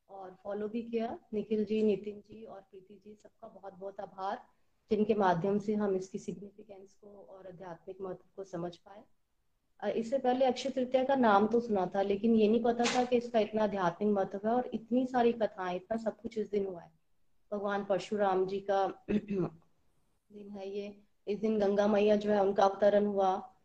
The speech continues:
और पांडवों को जो है भगवान सूर्य देव से अक्षय पात्र मिला और ऐसी बहुत सारी कथाएं जो है जिसका हमने आध्यात्मिक महत्व समझा।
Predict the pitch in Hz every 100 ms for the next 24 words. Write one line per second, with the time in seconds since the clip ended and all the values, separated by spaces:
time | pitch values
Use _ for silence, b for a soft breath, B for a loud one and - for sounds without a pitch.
0 | _ _ - 190 190 190 190 185 196 202
1 | 208 214 214 214 208 202 190 196 190 190
2 | 190 196 196 196 190 190 208 196 196 180
3 | 175 - 214 196 196 208 202 190 185 214
4 | - _ _ _ _ 196 196 190 196 -
5 | 190 - 196 190 196 - 208 208 208 202
6 | 185 185 185 202 226 214 - - 196 196
7 | 190 196 202 190 190 165 208 208 185 185
8 | - 170 170 185 233 -